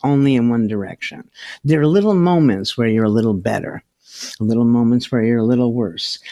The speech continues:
So what we did was to call people who have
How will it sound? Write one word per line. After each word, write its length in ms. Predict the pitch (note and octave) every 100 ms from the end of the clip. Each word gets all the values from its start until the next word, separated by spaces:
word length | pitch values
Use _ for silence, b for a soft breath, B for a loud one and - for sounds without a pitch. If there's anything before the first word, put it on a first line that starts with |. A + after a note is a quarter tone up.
| B
So 180 | - F#3
what 260 | F3 A#3
we 140 | A3+ F#3+
did 400 | D3+ D3+ D3 C#3
was 220 | D3+ D3
to 80 | -
call 320 | - A3 G#3
people 480 | C#3+ A#2 F#2 G#2+ B2
who 140 | C#3+
have 380 | C3+ C#3 C3